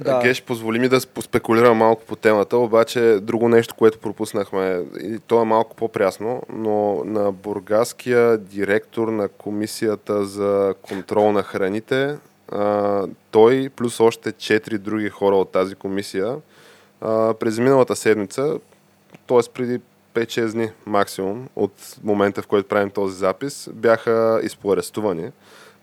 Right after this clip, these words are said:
Speaker 2: при акция на специализираната прокуратура и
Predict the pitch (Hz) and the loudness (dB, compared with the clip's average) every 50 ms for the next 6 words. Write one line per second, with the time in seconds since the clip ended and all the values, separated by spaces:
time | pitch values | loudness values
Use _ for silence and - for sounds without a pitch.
0 | _ - 110 104 101 98 - - 110 101 101 101 98 95 - - - 98 - - | _ -2 2 2 2 2 0 -4 -4 -4 -2 -4 -6 -6 -6 -6 -6 -6 -4 -4
1 | 98 98 98 92 101 104 104 101 98 - 104 - - 98 92 - 92 92 90 - | -4 -4 -4 -4 -2 -2 -2 -2 -2 -4 -8 -10 -8 -10 -8 -6 -6 -6 -6 -4
2 | - 98 104 104 101 98 95 - - 95 98 98 98 98 95 92 90 90 90 | -4 -2 -2 0 0 0 -2 -4 -4 -6 -6 -6 -6 -4 -4 -4 -4 -4 -6